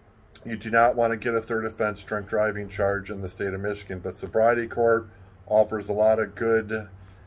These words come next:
uh, advantages. Uh, judges usually give less jail time. Uh, you have the ability to get a restricted driver's license, and you get the tools you need to stop drinking and stay out of trouble in the future.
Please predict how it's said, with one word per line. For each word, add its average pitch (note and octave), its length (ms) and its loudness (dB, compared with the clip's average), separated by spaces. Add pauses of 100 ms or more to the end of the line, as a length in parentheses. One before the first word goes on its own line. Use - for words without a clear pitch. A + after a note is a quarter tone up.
(300)
uh, G2 400 6
advantages. A2 880 -2
Uh, F#2+ 180 0
judges G#2 480 -4
usually G#2 280 -10
give G2 220 -8
less G2 260 -4
jail A2+ 380 -2
time. A2 540 -2 (520)
Uh, F#2+ 440 4
you F2+ 100 -10
have G2 240 -2
the G2+ 60 -4
ability G2+ 420 -2
to G2+ 100 -6
get G2 300 -4
a F#2 240 0
restricted F#2 560 -8
driver's G#2+ 480 0
license, G#2+ 760 -4 (580)
and G#2+ 180 -2
you G#2 80 -8
get G#2 220 -4
the G#2 80 -8
tools G#2+ 420 -6
you G#2 60 -10
need G#2 320 -8
to G#2 180 -10
stop G2+ 520 -2
drinking G#2 500 -8
and F#2+ 120 -8
stay - 180 -6
out G2 160 0
of F#2 80 -8
trouble G#2 320 -2
in F2+ 80 -6
the F2+ 60 -8
future. F2 460 -12